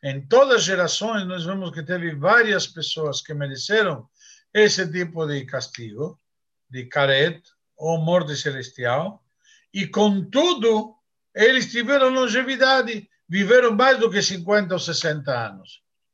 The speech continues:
E como pode ser? Então, na prática, deveria ter acontecido isso, ok? Então, na pra-, eh, terminamos aqui com essa pergunta.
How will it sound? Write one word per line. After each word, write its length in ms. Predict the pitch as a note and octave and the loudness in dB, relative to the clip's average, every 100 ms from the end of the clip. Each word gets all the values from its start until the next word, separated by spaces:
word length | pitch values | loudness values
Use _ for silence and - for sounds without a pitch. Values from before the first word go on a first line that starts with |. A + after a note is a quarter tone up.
| _ - - _ _ - A#2+ - D3+ | _ -20 -20 _ _ -16 -16 -16 -12
E 180 | F#3+ E3 | -10 4
como 320 | A#3 A#3 E3+ | 4 4 2
pode 280 | G#3 G#3 F#3+ | 0 0 -2
ser? 340 | G3+ G3 - _ _ _ _ _ _ _ | -4 -4 -8 _ _ _ _ _ _ _
Então, 280 | B2+ E3 D#3+ | -4 0 0
na 180 | D#3+ D3 | 0 -2
prática, 920 | E3+ A3+ C4 F#3 C#3 E3+ F#3 F#3+ - _ _ _ _ | 2 4 2 -2 0 2 2 0 -12 _ _ _ _
deveria 400 | E3 E3 F3 G3 | -4 0 2 2
ter 180 | G3 G3+ | 2 2
acontecido 680 | F#3+ G3+ F#3 F#3+ G#3 A3+ C4 | 2 -2 -4 -6 -6 -6 -4
isso, 400 | C4 - C3+ - _ _ _ | -4 -4 -6 -12 _ _ _
ok? 560 | - A2+ D#3+ F#3+ A#3 A#3 _ _ - _ _ _ _ _ _ _ | -18 -6 0 0 0 -6 _ _ -20 _ _ _ _ _ _ _
Então, 340 | B2+ D#3 D3+ C#3+ | -8 -2 -2 0
na 200 | D3+ D3 | -2 -4
pra-, 400 | D#3+ G3+ A3 G#3 | 0 4 6 4
eh, 500 | G3+ G3+ G3+ D#3+ D3+ | 0 -2 -4 -8 -8
terminamos 580 | F3+ D#3+ E3+ G#3 G3 E3+ | -6 -4 -2 -2 0 -2
aqui 240 | E3 G3+ | -2 -6
com 140 | F3+ F3+ | -4 -2
essa 200 | D#3+ D3 | -2 -4
pergunta. 680 | C#3+ D#3+ A3+ G#3 G3+ F#3 | -6 -2 -2 0 0 0